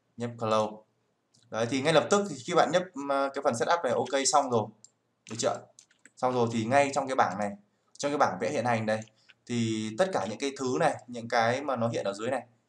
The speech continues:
thì khi mà bạn nén được cái file vào thì nó sẽ nằm trong cái bản vẽ, nó sẽ đi theo cái bản vẽ hiện hành của chúng ta. Bao gồm là gì?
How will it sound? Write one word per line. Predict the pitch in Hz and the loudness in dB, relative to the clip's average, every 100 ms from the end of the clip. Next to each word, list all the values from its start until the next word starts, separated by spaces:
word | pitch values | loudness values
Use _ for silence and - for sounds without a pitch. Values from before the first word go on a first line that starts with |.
| _ _ _ | _ _ _
thì | - 120 | -8 -4
khi | 160 | 0
mà | 147 | 2
bạn | 123 117 | 2 4
nén | 117 - | 2 4
được | - | -2
cái | 156 | -2
file | 156 143 | 0 2
vào | 131 113 113 | 4 4 2
thì | |
nó | 113 117 | -4 -8
sẽ | 120 | -2
nằm | 131 113 | 0 0
trong | 107 127 | -4 -6
cái | 123 | -4
bản | 127 - | -6 -8
vẽ, | 98 - 127 | -12 -12 -12
nó | 123 127 | -10 -8
sẽ | 165 | -6
đi | 139 135 | -8 -2
theo | 135 | -2
cái | 123 | -2
bản | 92 | -8
vẽ | 87 | -10
hiện | 107 | -6
hành | 117 107 - - | -4 -6 -10 -18
của | 92 | -12
chúng | - | -2
ta. | 113 113 - - _ | 0 0 -10 -20 _
Bao | 127 | 0
gồm | 127 117 | 2 2
là | 104 | 0
gì? | 104 104 | -4 -8